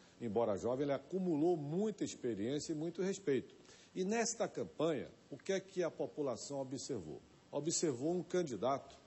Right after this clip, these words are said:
o Neto enquanto candidato, era um candidato, uma pessoa serena, uma pessoa segura, que apresentava propostas, que tinha realmente domínio do que falava, uma pessoa que inspirou confiança para toda a população.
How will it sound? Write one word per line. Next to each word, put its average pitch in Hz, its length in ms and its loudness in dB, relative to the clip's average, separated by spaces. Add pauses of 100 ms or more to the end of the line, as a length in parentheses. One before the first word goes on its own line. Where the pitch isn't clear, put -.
(200)
o 113 100 -4
Neto 120 300 2
enquanto 107 380 -4
candidato, 104 580 -2 (260)
era 151 160 2
um 151 60 0
candidato, 110 800 -2
uma 135 140 -4
pessoa 117 380 -4
serena, 143 580 2 (440)
uma 127 140 0
pessoa 131 400 0
segura, 156 560 2 (320)
que - 100 2
apresentava 123 960 2 (200)
propostas, 147 760 0 (320)
que 165 140 -4
tinha 170 320 0
realmente 127 760 -2 (140)
domínio 151 760 2
do 110 160 -6
que 127 160 -6
falava, 131 600 0 (360)
uma 156 120 0
pessoa 156 420 0
que 160 280 -8
inspirou 165 540 0
confiança 139 560 -4
para 131 300 -2
toda 131 240 -2
a 127 40 0
população. 131 580 -4